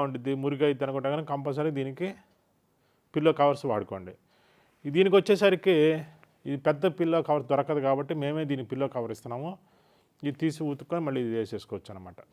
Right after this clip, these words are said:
ఒకదానికే ఇస్తాము పెద్దదానికి, వీటికి పిల్లో కవర్, ఇన్నర్ కవరే ఇస్తాం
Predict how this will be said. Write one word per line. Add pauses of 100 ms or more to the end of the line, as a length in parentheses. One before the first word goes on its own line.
(960)
ఒకదానికే
ఇస్తాము (320)
పెద్దదానికి, (420)
వీటికి
పిల్లో
కవర్,
ఇన్నర్
కవరే
ఇస్తాం